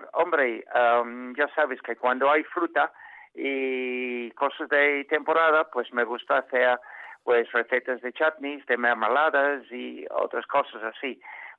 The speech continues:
Pero pienso que ahora con el frío, pues, podemos hacer algún guiso, alguna sopa, alguna cosa, la de mi, la de mi madre, más que nada, aunque algunas lo cambio,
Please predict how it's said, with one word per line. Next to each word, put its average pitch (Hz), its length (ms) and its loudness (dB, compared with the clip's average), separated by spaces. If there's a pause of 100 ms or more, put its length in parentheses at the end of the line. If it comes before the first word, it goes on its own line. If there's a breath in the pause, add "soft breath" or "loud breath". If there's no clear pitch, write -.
(100)
Pero 156 1040 4 (300)
pienso 226 320 -4
que 180 100 0
ahora 175 280 6
con 170 200 0
el 165 80 2
frío, 185 320 2
pues, 151 220 -4
podemos 156 400 0
hacer 120 320 0
algún 107 340 -2
guiso, 208 540 0 (600 loud breath)
alguna 127 340 2
sopa, 190 460 2
alguna 160 320 2
cosa, 170 420 0
la 139 240 2
de 131 160 0
mi, 127 440 -6 (420 loud breath)
la 135 140 2
de 139 120 2
mi 127 180 0
madre, 196 540 2
más 107 260 -2
que 123 80 2
nada, 143 380 4
aunque 143 440 -2
algunas 180 500 0
lo 190 140 0
cambio, 185 500 -2